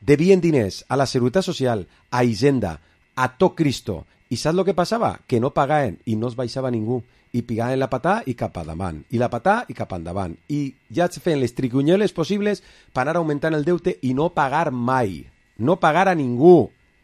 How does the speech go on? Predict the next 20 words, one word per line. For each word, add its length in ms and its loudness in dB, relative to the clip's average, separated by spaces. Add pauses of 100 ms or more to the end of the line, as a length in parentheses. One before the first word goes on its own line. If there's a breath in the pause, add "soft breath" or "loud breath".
(920)
Quan 220 -6
va 100 8
vindre 240 6
i 140 8
es 80 2
va 100 6
dir, 160 6
«Toca 380 2
pagar», 420 4
què 160 -2
va 80 2
passar? 540 0 (720)
El 180 -10
Depor 320 -4
de 120 0
turno, 480 2
el 40 -2
Zaragoza 480 -10
de 140 0
turno, 600 4